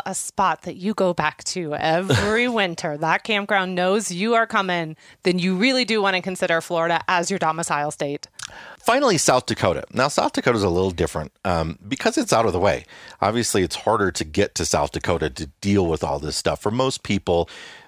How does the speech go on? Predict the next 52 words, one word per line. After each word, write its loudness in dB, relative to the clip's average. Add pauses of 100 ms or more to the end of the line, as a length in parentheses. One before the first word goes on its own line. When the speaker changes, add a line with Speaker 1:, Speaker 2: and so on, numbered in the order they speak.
(100)
Speaker 2:
that 0
do 0
lots 2
of -8
travel. 0
Now, 0
it's -2
a 0
beautiful -2
state -6
to -8
go -6
visit. -6
We -4
absolutely -4
love 0
South -6
Dakota -4
and -8
Speaker 1:
Mm-hmm. -4
Speaker 2:
wouldn't 0
mind -4
getting -2
there -8
regularly. -8
Speaker 1:
Has 0
one -2
of -6
our 0
favorite -2
national -2
parks, 0
which -4
is -4
Badlands -2
National -2
Park, -2
as -6
well -2
as -4
Wind -2
Cave 0
National -4
Park. -4 (120)
Speaker 2:
Now, 2
the 2
cool -2
thing -2
about 0
South -2
Dakota, -2
though, 0